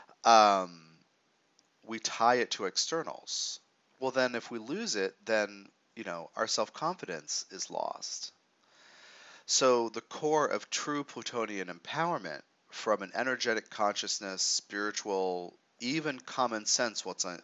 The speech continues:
once I explain it to you, common sense perspective, is absolute, unflinching, unashamed self-awareness, which requires shadow work,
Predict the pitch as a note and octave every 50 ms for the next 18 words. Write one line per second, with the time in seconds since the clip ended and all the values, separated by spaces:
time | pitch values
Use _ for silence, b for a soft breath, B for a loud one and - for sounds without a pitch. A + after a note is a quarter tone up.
0 | _ - F#2+ F2+ - - F2+ E2+ - - - - A2 A2+ A2 G2+ - - - -
1 | - - - B B B B B B B B B B B B - - A2+ G#2 G2+
2 | F#2+ - - B2+ C#3 D3 - - G2 - - - D#2 - - - - - - -
3 | _ B B B B B B B B B B B B B B B B B - B2+
4 | A#2+ A2+ - - - - G#2+ A2+ B2 B2 - - - D#3 C3 A#2 G2+ G2 G2 F#2+
5 | _ _ _ _ - G#2 A2 A#2+ B2+ - - A#2 G2 F#2 - - F2+ E2 E2 E2
6 | - - G2+ G#2+ A2+ B2+ - - - G#2+ F#2+ F2+ F2 E2 E2 E2+ - - - -
7 | - G#2 F#2+ - - A2+ G#2 A#2+ B2+ B2+ A2 F2 C#2+ D#2+ A2 - - - - -
8 | - _ _ _ _ _ _ _ _ _ _ _ _ _ _ A2 G#2 - - -
9 | G#2 - - - G#2 G2+ G2 F#2 F#2 F2+ - - - - - - - - G2+ F2+
10 | E2 E2 D#2 D#2 D2+ E2 - -